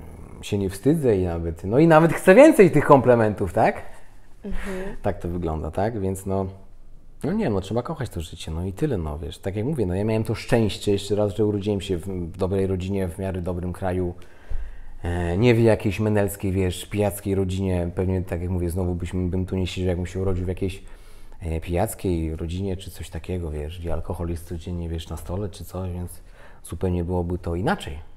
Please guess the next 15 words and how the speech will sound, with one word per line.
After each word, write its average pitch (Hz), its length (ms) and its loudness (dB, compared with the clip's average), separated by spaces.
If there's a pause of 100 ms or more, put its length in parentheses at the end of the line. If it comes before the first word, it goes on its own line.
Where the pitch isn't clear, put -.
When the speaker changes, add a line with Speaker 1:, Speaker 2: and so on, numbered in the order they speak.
(300)
Speaker 1:
Więc 85 180 -8
ja 101 80 -2
miałem 117 200 2
to 107 100 -2
szczęście, 101 380 -6
że 95 120 -8
spadłem 101 440 0
gdzieś 92 220 -8
tutaj 98 240 -2
na 92 80 0
tą 90 120 -4
mapę 113 400 4
z 104 100 -4
tymi 95 220 0
ludźmi. 123 460 4